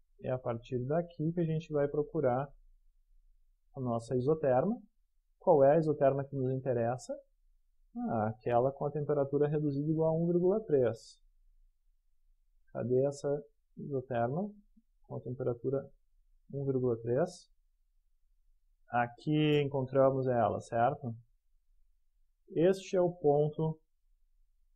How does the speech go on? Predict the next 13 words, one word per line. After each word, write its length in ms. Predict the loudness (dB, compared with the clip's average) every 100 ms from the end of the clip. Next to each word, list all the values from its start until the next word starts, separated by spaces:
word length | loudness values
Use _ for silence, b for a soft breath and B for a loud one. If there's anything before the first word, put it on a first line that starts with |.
| _ _ _ _
que 100 | -8
tem 240 | -2 -2
a 40 | 0
pressão 420 | 0 0 2 2
que 80 | 0
eu 60 |
quero 480 | 0 4 4 6 4
e 60 | 2
a 60 |
temperatura 680 | 2 -2 0 0 0 0 0
que 80 | 0
eu 80 | -4
quero. 460 | -2 0 2 0